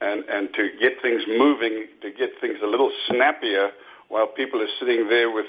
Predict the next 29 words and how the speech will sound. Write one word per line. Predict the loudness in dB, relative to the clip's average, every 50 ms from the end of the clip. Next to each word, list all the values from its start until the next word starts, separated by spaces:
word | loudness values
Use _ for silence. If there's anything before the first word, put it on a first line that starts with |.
| -2
the, | 0 2 2 2 2 0 -4 -2
the | -2
remote | 0 0 2 2 4 4 4 2 2 -2
in | -8 -2
their | -2 -2 -2 0
hands | 0 0 0 0 0 -2 0
ready | -2 0 0 -2 -4
to | -4 -4 -4
change | 0 0 2 2 0 0 -2
the | -4 -2
channel, | -2 2 4 4 4 4 4 2
much | 2 4 4 2 2 2 -4 -2
less | 0 0 0 0 -2 2
likely | 2 2 2 2 -4 -4
to | 0 2
happen | 4 4 2 2 0 -4 -6 -6 -8 _ _ _ _ _ _
when | -6 -4 -2
there's | 0 -2 -2 -2 -2 2
constant | 2 2 2 0 -4 -6 -6 -2
action | 0 2 0 0 0 -4 -4 -4
on | -2 -2 -4
the | -6
tennis | -6 -2 -2 0 0 0 -4 -6 -4
court. | -4 -4 -4 -4 -2
So | 0 0 0 0 -2 -8 -18 -20 -20 -20 -20 _ _
it | -10 -8 -6
is | -6 -4 -4
a | -4 -4 -4 -6 -2
huge | 2 2 2 2 2